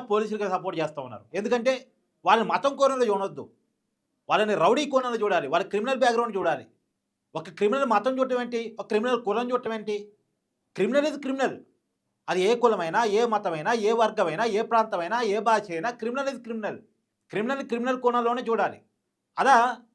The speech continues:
తెలంగాణలో బాధ్యతాయుతంగా అన్ని రాజకీయ పార్టీలు ఆలోచిస్తున్నాయి కాబట్టి, ప్రజా సంఘాలు ఆలోచిస్తున్నాయి కాబట్టి, ప్రజలు ఆలోచిస్తున్నారు కాబట్టి సరిపోయింది. ఇప్పటికీ జోహార్ ప్రమోద్ అంటున్నారు. ఎవరు? రియా చేతిలో చనిపోయినటువంటి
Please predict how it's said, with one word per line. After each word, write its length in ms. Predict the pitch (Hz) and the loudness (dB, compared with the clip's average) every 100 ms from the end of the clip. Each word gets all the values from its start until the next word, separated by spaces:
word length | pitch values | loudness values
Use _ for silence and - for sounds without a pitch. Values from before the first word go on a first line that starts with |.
| _ | _
తెలంగాణలో 460 | 180 220 240 226 240 156 | -2 -2 0 2 2 2
బాధ్యతాయుతంగా 840 | 160 214 226 262 247 247 226 214 226 | 4 4 2 0 2 2 -2 0 0
అన్ని 160 | 208 | 2
రాజకీయ 360 | 208 190 190 202 | 0 0 -4 -8
పార్టీలు 320 | 196 180 185 | -6 -4 -4
ఆలోచిస్తున్నాయి 580 | 156 190 190 185 175 165 | -4 -6 -10 -12 -12 -6
కాబట్టి, 260 | 160 - 202 | -6 -4 -6
ప్రజా 280 | 160 151 202 | -4 -2 -2
సంఘాలు 340 | 208 214 208 | -2 -2 0
ఆలోచిస్తున్నాయి 520 | 185 185 190 180 165 156 | 0 -4 -10 -12 -4 -2
కాబట్టి, 200 | 151 202 | -2 -6
ప్రజలు 320 | 160 143 208 | -8 -4 -2
ఆలోచిస్తున్నారు 580 | 208 208 202 196 180 165 | 0 -2 -8 -10 -10 -4
కాబట్టి 240 | 165 165 | -4 -4
సరిపోయింది. 380 | 180 165 135 110 _ _ _ _ _ | -8 -8 -14 -16 _ _ _ _ _
ఇప్పటికీ 420 | 151 156 269 269 285 254 - | -6 0 0 2 -4 -6 -8
జోహార్ 400 | 143 214 240 277 - | 4 6 8 6 6
ప్రమోద్ 300 | 233 247 247 | 2 2 2
అంటున్నారు. 340 | 240 220 190 135 - | 0 0 -2 -2 2
ఎవరు? 220 | 214 240 233 | 6 8 6
రియా 240 | 185 226 233 | 2 0 0
చేతిలో 300 | 233 226 226 | 0 -2 -2
చనిపోయినటువంటి 680 | 220 220 214 220 214 214 202 | -2 -4 -2 -4 -2 -2 -2